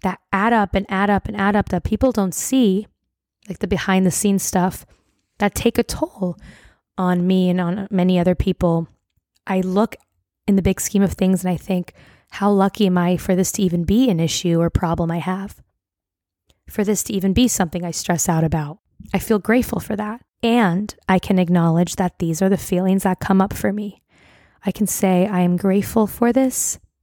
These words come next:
experience, and this is a lot for me." And there are other times, so say, for example, there's something that happens in this process that is really difficult or that is really hard.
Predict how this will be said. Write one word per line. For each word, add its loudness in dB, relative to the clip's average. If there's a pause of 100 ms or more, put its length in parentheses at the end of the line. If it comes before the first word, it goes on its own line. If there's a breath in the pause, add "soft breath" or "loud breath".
(640)
experience, 0 (680 soft breath)
and 0 (720)
this 2
is 2
a -2
lot 0
for -8
me." -10 (340 soft breath)
And 0
there 4
are -2
other 4
times, 0
so -2
say, 0
for 0
example, 2
there's 2
something -2
that 0
happens 0 (320 loud breath)
in -2
this 0
process 0
that 0
is 0
really 2
difficult 0
or 2
that -2
is -2
really 0
hard. 2